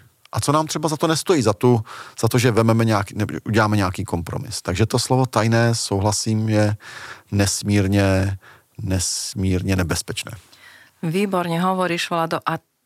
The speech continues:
Speaker 2: ako sa to môže v bežnom ako keby živote prejaviť je, že, a, ostaňme pri tom kaprovi, ten príklad bol výborný, že koľkokrát sa nám stalo, že sme niekde boli, napríklad aj na takejto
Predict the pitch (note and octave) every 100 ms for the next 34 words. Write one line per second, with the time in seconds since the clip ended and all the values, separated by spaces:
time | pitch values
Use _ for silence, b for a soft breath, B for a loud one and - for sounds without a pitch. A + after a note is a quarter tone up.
0 | - G3 - - A3 G3 F#3 G#3 G#3 F3
1 | _ - G3+ G#3+ F#3+ F3+ - - E3 -
2 | F#3+ E3+ E3 A3 A3 - - F#3 G3 E3
3 | D3 - E3 F3 E3 D3+ D#3 A#3 B B
4 | B B B B B - E3 E3 D#3+ -
5 | - F3+ - F3+ E3+ F3 - G3 - -
6 | - D3 D3 F#3 A3 E3 D3+ - E3 F3
7 | E3+ E3 D#3 D3 C3 C#3+ D3+ D#3+ G3+ B
8 | B B B B D#3 D3+ D#3 D#3 D3 D3
9 | B B B - A3 C4 - - D#3+ C#3+
10 | D#3 D3 C#3+ C#3+ - D3+ D3+ D3 D3 D3+
11 | D3 D3 D3+ F#3 C4 C4 C#3 C3 B2 F#3+
12 | A#3 F#3 A3 B3 - F#3 E3 D3 D3 F3+
13 | - F#3+ -